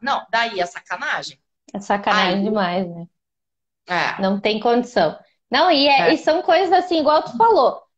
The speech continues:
Speaker 2: Quando, porque as pessoas conseguem observar quando são duas pessoas diferentes, porque usa termo diferente, o jeito de falar, às vezes, é diferente. Tu vê que aquelas pessoas abordam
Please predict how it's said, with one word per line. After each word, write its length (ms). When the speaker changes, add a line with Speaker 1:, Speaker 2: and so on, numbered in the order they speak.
Speaker 2:
Quando, 480
porque 160
as 120
pessoas 300
conseguem 500
observar 600
quando 200
são 240
duas 240
pessoas 340
diferentes, 640
porque 240
usa 320
termo 340
diferente, 800
o 60
jeito 560
de 120
falar, 640
às 100
vezes, 340
é 80
diferente. 520
Tu 80
vê 120
que 60
aquelas 260
pessoas 300
abordam 640